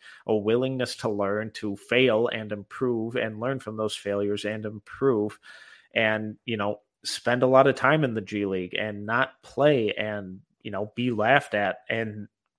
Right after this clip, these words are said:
then come out firing. I'm not saying Terquavion can't do all those things.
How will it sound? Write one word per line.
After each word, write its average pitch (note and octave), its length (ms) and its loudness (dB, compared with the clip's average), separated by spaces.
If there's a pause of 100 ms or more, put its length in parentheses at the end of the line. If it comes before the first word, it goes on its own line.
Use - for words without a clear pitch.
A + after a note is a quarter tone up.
(200)
then A#2+ 280 0
come A#2 260 -6
out A#2 400 0
firing. F#2+ 540 2 (1600)
I'm B2 100 2
not A2+ 160 4
saying A2 260 -2
Terquavion A#2 840 -2
can't D3 380 -4
do A2 160 0
all G2+ 180 2
those G2+ 280 -2
things. C3 420 -6